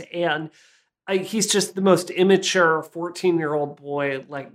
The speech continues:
young version of Spider-Man that you can imagine. And I thought he was, when he doesn't have to carry a whole movie by himself, which takes, like, a certain amount of gravitas, it really just got into the fun of that character, and I,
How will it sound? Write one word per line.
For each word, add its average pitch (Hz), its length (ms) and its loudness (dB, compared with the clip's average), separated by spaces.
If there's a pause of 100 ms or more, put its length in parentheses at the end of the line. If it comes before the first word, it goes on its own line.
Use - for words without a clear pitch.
young 151 320 2
version 143 360 -2
of 139 80 -6
Spider-Man 139 760 -8
that 127 100 -20
you 139 160 -16
can 127 560 -14
imagine. 147 800 0
And 160 100 -4
I 170 160 -2
thought 214 300 -2
he 190 160 -10
was, 160 240 -8 (260)
when 196 220 0
he 160 40 -4
doesn't 220 340 2
have 202 180 -4
to - 80 -18
carry 190 340 -4
a 175 60 -2
whole 156 200 0
movie 151 400 -4
by 165 220 -4
himself, 156 600 -4
which 156 260 -12
takes, 156 300 -12
like, 147 120 -14
a 143 60 -20
certain 151 300 -12
amount 139 260 -6
of - 100 -20
gravitas, 202 720 -4 (300)
it 196 180 -4
really 240 240 2
just 180 220 -2
got 180 160 2
into 175 180 -6
the 147 80 -12
fun 196 720 -4
of 139 180 -16
that 151 300 -10
character, 190 680 -6
and 156 180 -6
I, 185 260 -2